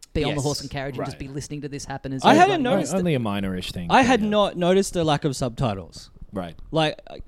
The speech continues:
Speaker 3: yeah, I, I, I, I believe you, <laughs> but
Speaker 1: I hadn't, but I
Speaker 3: I,
Speaker 1: hadn't
Speaker 3: I
Speaker 1: chucked on the podcasts is the
Speaker 3: Right,
Speaker 1: is the
Speaker 3: no,
Speaker 1: main
Speaker 3: I've not
Speaker 1: thing.
Speaker 3: done that. But
Speaker 2: And
Speaker 3: everything
Speaker 2: it's only
Speaker 3: else,
Speaker 2: the s-,
Speaker 3: yeah.
Speaker 2: the, the, like, small comments, like, when you're leveling up and stuff, like, that stuff just doesn't get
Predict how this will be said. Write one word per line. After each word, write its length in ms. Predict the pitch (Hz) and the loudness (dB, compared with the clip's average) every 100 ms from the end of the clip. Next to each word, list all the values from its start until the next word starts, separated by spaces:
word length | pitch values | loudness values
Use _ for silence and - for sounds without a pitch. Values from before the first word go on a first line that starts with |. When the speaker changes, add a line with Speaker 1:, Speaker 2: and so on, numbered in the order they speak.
| - 151 | -16 0
Speaker 3:
yeah, 260 | 175 160 120 | 2 4 2
I, 120 | 151 - | -2 -2
I, 320 | 156 156 143 135 | 2 4 2 0
I, 440 | 135 139 135 135 131 127 131 | -2 0 0 0 -2 0 0
I 40 | |
believe 340 | 123 139 262 208 | 4 4 4 4
you, 280 | 165 269 - | 2 0 0
<laughs> 240 | 392 - | 0 0
but 100 | 233 220 | 4 6
Speaker 1:
I 20 | |
hadn't, 280 | 269 254 240 | 6 4 6
but 100 | 196 | 8
I 40 | 208 | 8
Speaker 3:
I, 40 | |
Speaker 1:
hadn't 200 | 233 214 | 8 6
Speaker 3:
I 100 | 196 | 6
Speaker 1:
chucked 220 | 190 170 | 6 6
on 100 | 165 | 2
the 80 | 147 | 2
podcasts 540 | 156 151 160 139 - | 0 -2 -2 -6 -6
is 160 | 139 113 | -10 -10
the 280 | 135 127 123 - _ _ _ 175 | -10 -12 -12 -20 _ _ _ -8
Speaker 3:
Right, 280 | 160 196 160 | 4 6 6
Speaker 1:
is 40 | |
the 40 | 165 | 6
Speaker 3:
no, 60 | |
Speaker 1:
main 80 | 151 | 6
Speaker 3:
I've 100 | 156 | 6
not 100 | 170 | 4
Speaker 1:
thing. 60 | 151 | 2
Speaker 3:
done 160 | 147 139 | 2 2
that. 180 | 127 117 | 2 4
But 120 | 175 | 6
Speaker 2:
And 140 | 208 | 8
Speaker 3:
everything 180 | 208 185 | 8 8
Speaker 2:
it's 80 | 196 | 8
only 220 | 165 170 | 8 8
Speaker 3:
else, 40 | 156 | 4
Speaker 2:
the 40 | |
s-, 180 | 139 - | 2 2
Speaker 3:
yeah. 280 | 139 139 131 113 | 2 4 4 2
Speaker 2:
the, 160 | 127 113 | -2 -4
the, 60 | 117 | -4
like, 220 | 113 - | -6 -8
small 300 | - 127 113 | -6 -4 -4
comments, 380 | 123 120 113 123 | -4 -6 -6 -6
like, 100 | 113 | -6
when 140 | 117 | -6
you're 100 | 113 | -2
leveling 400 | 113 110 107 101 | -2 -2 -4 -4
up 180 | 101 - | -4 -4
and 160 | 101 95 | -4 -6
stuff, 360 | - 92 - | -10 -10 -8
like, 160 | 104 98 | -8 -6
that 180 | 104 - | -6 -6
stuff 240 | 101 90 | -8 -8
just 220 | 101 - | -10 -8
doesn't 400 | 98 95 90 80 | -8 -8 -10 -10
get 180 | 95 | -14